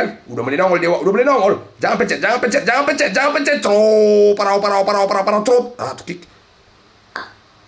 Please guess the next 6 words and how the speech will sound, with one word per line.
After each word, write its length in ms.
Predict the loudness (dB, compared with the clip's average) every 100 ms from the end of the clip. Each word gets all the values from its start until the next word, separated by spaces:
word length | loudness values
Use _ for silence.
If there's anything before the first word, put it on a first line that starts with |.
| _ _
Ah. 560 | -4 -2 -2 -2 -4 -6 -8 -10 -12 -14 -20 -20 _ -20 _ _ -18 -18 -20 -20 -20 _ _ _ _ _ _
Set. 880 | -8 -4 -2 -2 -2 -2 -2 -4 -6 -12 _ -20 -20 _ _ _ -20 -14 -4
Yes. 840 | 0 2 2 2 0 -4 -8 -10
Ku 120 | -8
pencet 320 | -6 -2 0 2
itu. 360 | 2 0 -2